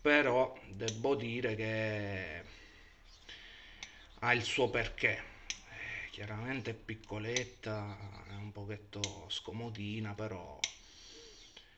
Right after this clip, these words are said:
è molto molto performante, perché, mm, allora, a quanto ne so,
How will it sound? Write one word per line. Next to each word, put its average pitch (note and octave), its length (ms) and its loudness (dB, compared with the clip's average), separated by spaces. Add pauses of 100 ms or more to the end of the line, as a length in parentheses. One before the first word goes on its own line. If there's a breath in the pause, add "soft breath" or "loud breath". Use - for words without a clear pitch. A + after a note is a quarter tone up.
(240 loud breath)
è A2 540 -2
molto B2 560 -2
molto A2+ 360 -2
performante, G#2 1000 -4
perché, A#2 960 0
mm, A2+ 220 -4 (680 loud breath)
allora, A2+ 200 -2
a A2+ 40 -4
quanto B2+ 360 -2
ne A#2 140 -2
so, C#3 400 4